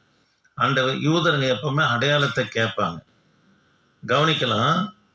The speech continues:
அடையாளத்தை தேடுவாங்க, அடையாளத்தை கர்த்தரிடத்துல கேட்பாங்க. அப்ப ஆண்டவர் சொல்றார், "மோசே, உன்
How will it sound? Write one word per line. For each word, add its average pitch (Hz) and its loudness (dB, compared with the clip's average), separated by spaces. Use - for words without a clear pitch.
அடையாளத்தை 175 2
தேடுவாங்க, 135 0
அடையாளத்தை 151 2
கர்த்தரிடத்துல 123 0
கேட்பாங்க. 110 -2
அப்ப 127 -2
ஆண்டவர் 143 2
சொல்றார், 123 2
"மோசே, 139 0
உன் 139 0